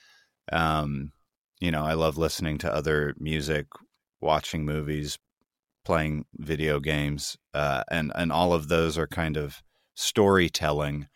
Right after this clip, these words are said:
uh, that do satisfy some sort of, of, of itch for me. Uh, but ultimately, there's nothing quite like being the storyteller to satisfy what I'm trying to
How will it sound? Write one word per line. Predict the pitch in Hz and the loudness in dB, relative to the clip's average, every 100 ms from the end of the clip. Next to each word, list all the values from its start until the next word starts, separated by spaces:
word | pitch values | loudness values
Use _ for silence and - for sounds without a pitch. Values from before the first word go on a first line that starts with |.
| _ _ _ _ - | _ _ _ _ -8
uh, | 69 71 69 58 | -4 -2 -2 -6
that | 73 82 67 73 | -2 0 0 -4
do | 92 92 90 87 82 78 | 0 4 4 4 2 -2
satisfy | - 104 95 92 - - 85 | 0 6 6 6 0 2 2
some | 85 - 117 117 | 2 2 4 4
sort | - 110 92 | 4 4 4
of, | 82 73 - - _ - - _ _ _ - | 2 -2 -6 -16 _ -20 -20 _ _ _ 0
of, | 85 78 69 - | 4 4 2 -2
of | 80 - | -2 0
itch | 80 76 - - - - | 0 0 0 -2 -2 -8
for | - - 85 | -18 -2 0
me. | 76 76 71 78 - _ _ _ _ | 0 -2 -4 -6 -12 _ _ _ _
Uh, | - 80 78 | 2 4 4
but | 82 - | 2 4
ultimately, | 104 120 131 117 107 101 98 | 4 4 4 4 4 4 4
there's | 87 87 87 76 | 4 2 2 0
nothing | 90 90 95 - 95 87 80 - | 0 2 2 2 2 2 -2 -4
quite | 95 85 82 | 0 2 0
like | 78 80 76 76 - - _ 78 | 0 0 -2 -6 -10 -16 _ -2
being | 90 87 82 80 | 2 4 2 0
the | 76 | -2
storyteller | - 90 80 76 71 73 71 69 67 - _ _ _ | -2 0 0 0 0 0 0 0 -2 -6 _ _ _
to | - 85 76 | -4 -2 0
satisfy | - 80 73 71 - 76 71 67 | 0 4 2 2 -4 0 0 0
what | 67 67 69 - _ | -4 -4 -6 -6 _
I'm | 73 76 76 | -6 -4 -4
trying | 71 - 69 62 - | -6 -6 -6 -6 -8
to | - 64 57 | -8 -8 -8